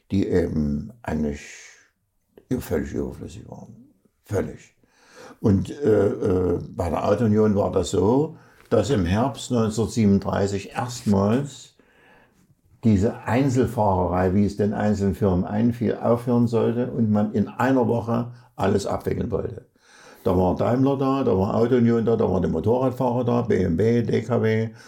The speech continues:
und da waren sogar Ausländer dabei. Also ein organisatorischer Abwasch und alle fahren ihre Rekorde. Vernünftige Idee. Und in dieser Rekordwoche fährt Autounion dem Daimler die Ohren ab. Äh, die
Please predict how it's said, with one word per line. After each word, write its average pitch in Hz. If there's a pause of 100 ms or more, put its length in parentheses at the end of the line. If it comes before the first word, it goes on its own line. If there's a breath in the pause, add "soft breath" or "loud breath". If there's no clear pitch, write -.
(180 loud breath)
und 110
da 98
waren 98
sogar 98
Ausländer 78
dabei. 71
Also 123 (560 loud breath)
ein 139
organisatorischer 113
Abwasch 123
und 107
alle 107
fahren 110
ihre 95
Rekorde. 104
Vernünftige 107
Idee. - (560 loud breath)
Und 113
in 123
dieser 143
Rekordwoche 127 (540 soft breath)
fährt 113 (440)
Autounion 107
dem 95
Daimler 90
die 87
Ohren 69
ab. - (600 loud breath)
Äh, 95 (180)
die 101